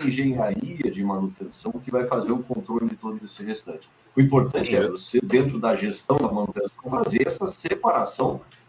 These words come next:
Speaker 1: desses custos, pra saber, poxa, o que que eu realmente eu gasto com manutenção da planta, com a manutenção da fábrica, com a manutenção do prédio, com as utilidades, com o meio ambiente, e,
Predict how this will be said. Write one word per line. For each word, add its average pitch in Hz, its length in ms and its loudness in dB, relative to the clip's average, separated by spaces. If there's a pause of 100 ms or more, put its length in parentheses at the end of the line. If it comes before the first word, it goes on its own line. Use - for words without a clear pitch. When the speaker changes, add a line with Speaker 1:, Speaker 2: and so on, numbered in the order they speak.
Speaker 1:
desses 131 340 2
custos, 123 300 0
pra - 140 -8
saber, 123 200 -2
poxa, - 260 -4
o - 40 -4
que - 120 -10
que 349 100 0
eu - 60 4
realmente - 460 2
eu 131 100 4
gasto 113 540 0 (360)
com 143 240 4
manutenção 196 920 2
da 98 100 0
planta, 123 600 0
com 120 220 2
a 113 80 6
manutenção 113 1000 2
da 98 180 -2
fábrica, 117 560 -2
com 120 240 0
a 113 80 4
manutenção 123 600 2
do 107 120 -2 (100)
prédio, 143 560 0 (280)
com 123 180 4
as - 120 0
utilidades, 123 960 0
com 175 160 2
o - 100 -2
meio 127 220 4
ambiente, 123 640 -4 (320)
e, - 260 2